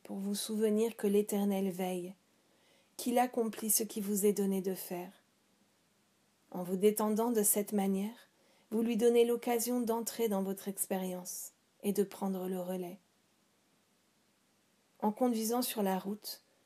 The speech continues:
vous aurez besoin de ces dix secondes pour vous souvenir. Il n'y a qu'un seul être sur la route. Il peut y avoir un million de conducteurs, mais il n'y a qu'un être, et cet être est Dieu,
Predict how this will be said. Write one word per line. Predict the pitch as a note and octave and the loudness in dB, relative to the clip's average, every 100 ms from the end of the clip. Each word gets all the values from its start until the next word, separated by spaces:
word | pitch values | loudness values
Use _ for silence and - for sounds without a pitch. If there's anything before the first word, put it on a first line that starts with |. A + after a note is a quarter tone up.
| - | -4
vous | A3 A3 | 0 2
aurez | A#3+ A#3+ | 4 2
besoin | A3 A3+ A#3+ | 2 0 0
de | B3 G#3 | 0 0
ces | - G3+ | 0 0
dix | G3 A#3+ | -2 -4
secondes | - G3 F#3+ F#3 F#3+ | -4 -4 -2 -4 -6
pour | G3 | -8
vous | F#3 F#3 | -8 -8
souvenir. | - F#3 F#3 F3+ F3 G3+ _ _ _ _ _ _ _ _ _ _ _ _ _ _ _ _ - | -8 -6 -6 -6 -8 -12 _ _ _ _ _ _ _ _ _ _ _ _ _ _ _ _ -4
Il | A#3 | 0
n'y | A#3+ A#3+ A3+ | 2 4 4
a | A3+ | 2
qu'un | C4+ C4+ | 0 2
seul | - A3 G#3 - | 4 4 0 0
être | G3+ F#3+ - | -4 -2 -6
sur | F3+ - F3 | -6 -4 -6
la | E3+ | -8
route. | E3 D#3+ - - _ _ _ _ _ _ _ - | -10 -14 -14 -18 _ _ _ _ _ _ _ 0
Il | A3 G#3 | 0 2
peut | B3 A#3+ | 2 0
y | A3+ | 4
avoir | A3 G#3+ A3+ A3+ - | 2 4 0 0 -4
un | A#3+ | -2
million | A#3 A3 G#3 G#3 | 0 2 2 2
de | G3+ | 0
conducteurs, | G3 G3 F#3+ F#3+ - F3+ F#3+ - _ _ _ _ _ | -2 -4 -4 -6 -6 -6 -6 -14 _ _ _ _ _
mais | G#3+ A3 | 4 6
il | A3 | 6
n'y | G#3+ G3+ | 4 4
a | F#3 | 0
qu'un | F#3 G3+ F#3 | -2 -4 -4
être, | F3+ - - - _ _ - | -6 -12 -20 -20 _ _ -6
et | A3+ | 2
cet | - A3+ - | 2 2 -4
être | C4+ C#4+ - - | -6 -6 -14 -2
est | G3 | -2
Dieu, | F3 F3 F#3 | 0 -6 -6